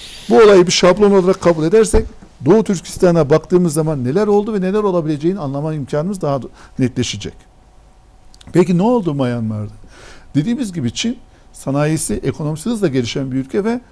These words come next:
ciddi bir enerji bunalımı var. Enerji olarak tamamen dışarıya bağımlı. Ve Burma'da çok ciddi değerli yer altında doğalgaz ve petrol, e,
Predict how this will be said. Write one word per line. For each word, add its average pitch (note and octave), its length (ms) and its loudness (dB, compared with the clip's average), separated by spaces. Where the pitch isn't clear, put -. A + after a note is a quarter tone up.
ciddi D#3+ 440 -8
bir A#3 160 -6
enerji E3+ 500 0
bunalımı G#2 420 -4
var. - 200 -20
Enerji F3 320 0
olarak G3 240 -4
tamamen E3+ 400 -6
dışarıya B2 460 -2
bağımlı. F#2 360 -8
Ve A#2+ 180 -2
Burma'da E3 520 0
çok B3+ 260 -6
ciddi C#3 360 -10
değerli F#3+ 520 0
yer G#3 160 2
altında C3 1300 -2
doğalgaz F#3+ 560 0
ve A3+ 140 -4
petrol, F#3 380 0
e, - 40 -10